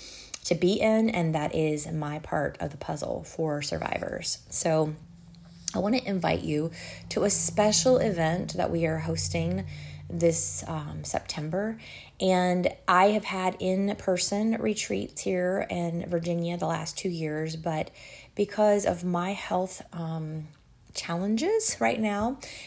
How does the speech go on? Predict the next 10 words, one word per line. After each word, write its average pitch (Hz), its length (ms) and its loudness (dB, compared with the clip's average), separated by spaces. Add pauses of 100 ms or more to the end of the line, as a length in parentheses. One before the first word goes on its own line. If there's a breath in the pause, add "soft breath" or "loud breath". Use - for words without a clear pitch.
(100)
and 196 160 2
because 190 540 4
of 175 540 0 (640)
our 170 180 6
speaker's 185 600 0
recovery 185 680 0
from 180 240 -2
a 170 60 -2
serious 170 400 0
accident 233 840 -4